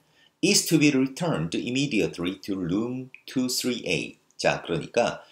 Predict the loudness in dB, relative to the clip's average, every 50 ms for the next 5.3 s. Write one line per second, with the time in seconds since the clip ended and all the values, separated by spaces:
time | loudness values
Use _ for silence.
0 | _ _ _ _ 4 4 6 6 6 6 6 6 4 4 2 -4 -8 -8 -10 -10
1 | -6 0 2 4 4 4 2 0 -4 -6 -6 -8 -6 -2 0 0 2 2 0 -2
2 | -2 0 0 0 -2 -4 -14 _ _ _ _ 2 4 4 4 6 4 4 4 4
3 | 0 -2 -2 -2 -2 -2 -4 -6 -8 -16 -20 _ _ _ -6 -2 -2 0 0 0
4 | 0 0 2 0 0 -2 -2 -4 -2 0 0 0 0 -2 0 4 4 4 4 4
5 | 2 0 0 0 -4